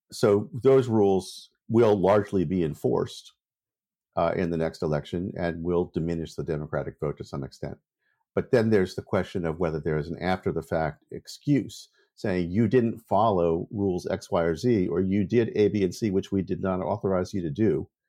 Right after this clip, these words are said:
And therefore, uh, those votes can't count. And maybe, therefore,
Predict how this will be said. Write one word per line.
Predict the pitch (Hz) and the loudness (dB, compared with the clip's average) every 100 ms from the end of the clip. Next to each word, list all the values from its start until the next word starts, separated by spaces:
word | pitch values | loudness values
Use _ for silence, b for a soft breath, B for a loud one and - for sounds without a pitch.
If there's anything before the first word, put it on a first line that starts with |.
| _ _ _ - | _ _ _ -4
And | 95 | 0
therefore, | 117 113 - 92 92 90 _ _ _ 92 | 0 0 0 2 2 0 _ _ _ -2
uh, | 87 | 0
those | 98 98 92 | 2 2 0
votes | 82 85 - - | -2 -2 -2 -8
can't | - 87 - | -6 -6 -6
count. | - 71 - | -8 -8 -8
And | 82 85 | -6 0
maybe, | 107 156 131 87 | 2 2 0 0
therefore, | 80 80 - 76 90 | 0 -2 -4 -4 -6